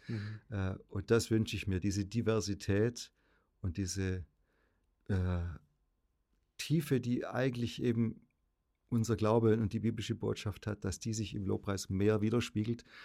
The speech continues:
Speaker 2: Sonst wird diese wunderschöne Bewegung und die
Speaker 1: Mhm.
Speaker 2: ganze Emotion und die tolle Musik,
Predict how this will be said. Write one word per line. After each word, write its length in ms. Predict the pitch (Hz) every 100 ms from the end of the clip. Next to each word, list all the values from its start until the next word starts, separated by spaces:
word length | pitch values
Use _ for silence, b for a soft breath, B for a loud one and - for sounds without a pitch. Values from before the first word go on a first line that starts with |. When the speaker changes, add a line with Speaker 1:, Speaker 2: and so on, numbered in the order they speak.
| B B B
Speaker 2:
Sonst 400 | - 131 180 -
wird 140 | 139
diese 240 | 139 123 117
wunderschöne 640 | 165 160 143 143 143 139
Bewegung 600 | 127 107 135 139 131 135
und 340 | 117 - 120
die 120 | 113
Speaker 1:
Mhm. 40 | 104
Speaker 2:
ganze 340 | 113 117 123
Emotion 460 | 120 113 - 123 127
und 100 | 107
die 80 | -
tolle 240 | 113 117
Musik, 440 | 113 104 120 120